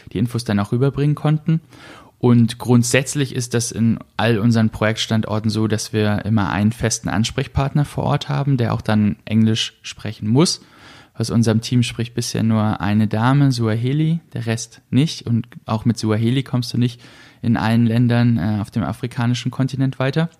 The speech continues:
Aber so, das ist unser Ansatz, dass wir dann vor Ort einen Ansprechpartner haben, den wir möglichst auch per E-Mail und Telefon erreichen können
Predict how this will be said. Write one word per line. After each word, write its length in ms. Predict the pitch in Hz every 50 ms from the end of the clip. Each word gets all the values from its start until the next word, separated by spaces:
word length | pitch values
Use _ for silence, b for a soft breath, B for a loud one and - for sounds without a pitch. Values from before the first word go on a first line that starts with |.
| _ _ _ _ _ _ _ _ _ _ _ _ - B B B B B B B -
Aber 160 | 127 120 113
so, 120 | 113 120
das 180 | 113 113 113 113
ist 100 | 113 113
unser 280 | 110 113 110 110 85
Ansatz, 380 | 80 110 113 110 107 104 101 -
dass 200 | 110 104 - -
wir 80 | 110 107
dann 160 | 107 104 101
vor 160 | - - -
Ort 340 | - 104 113 117 113 - -
einen 160 | 104 120 127 - -
Ansprechpartner 840 | - 123 131 - - - 131 - - - 123 117 117 - 120 117 113
haben, 240 | 113 113 113 117 113
den 160 | 110 107 107
wir 80 | 104
möglichst 480 | 101 107 123 139 135 - 131 120 120 -
auch 160 | - 113 -
per 160 | - - -
E-Mail 380 | - 131 135 139 139 131 123 104
und 100 | 90 110
Telefon 460 | - - 120 113 113 - - 113 110
erreichen 400 | 101 98 98 104 127 - - 151
können 260 | - - 151 156 160